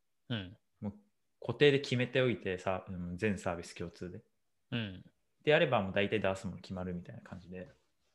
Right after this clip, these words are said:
Speaker 2: つけるよなと思って。
Speaker 1: これができてくれるとありがたいですね。
Speaker 2: なんかね、パッと見できそうな気がするんだけど、もう全然この辺って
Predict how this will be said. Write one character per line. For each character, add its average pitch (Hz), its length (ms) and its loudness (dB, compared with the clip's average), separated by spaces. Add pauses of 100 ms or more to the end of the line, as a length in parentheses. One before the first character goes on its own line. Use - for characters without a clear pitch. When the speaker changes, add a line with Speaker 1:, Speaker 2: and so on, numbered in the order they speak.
(3000)
Speaker 2:
つ - 60 -20
け 101 140 2
る 92 40 0
よ 87 140 -4
な 85 280 -6
と - 80 -14
思 98 80 -16
っ - 20 -20 (100)
て。 - 60 -20 (1900)
Speaker 1:
こ 120 80 -12
れ 117 120 -8
が 113 140 -4
で 113 160 -4
き - 80 -18
て 110 160 -6
く - 160 -10
れ 107 100 -4
る 104 140 -10
と 104 340 -10 (680)
あ 113 100 -8
り 107 100 -10
が 104 100 -10
た 104 140 -10
い 95 40 -12
で 98 40 -16
す - 140 -20
ね。 107 200 -16 (600)
Speaker 2:
な 107 100 -2
ん - 20 -2
か 104 80 -2
ね、 101 380 0
パ 120 100 4
ッ - 100 -4
と 156 100 4
見 156 120 4
で 139 120 6
き 139 100 -6
そ 180 140 4
う 170 40 6
な 156 100 6
気 127 100 -4
が 123 140 4
す 131 120 -2
る 139 100 2
ん 131 80 0
だ 107 120 2
け 98 80 2
ど、 98 280 4
も 107 120 -2
う - 40 -2
全 131 180 2
然 143 180 0
こ 135 120 0
の 131 40 2
辺 131 200 0
っ - 20 -
て 120 400 2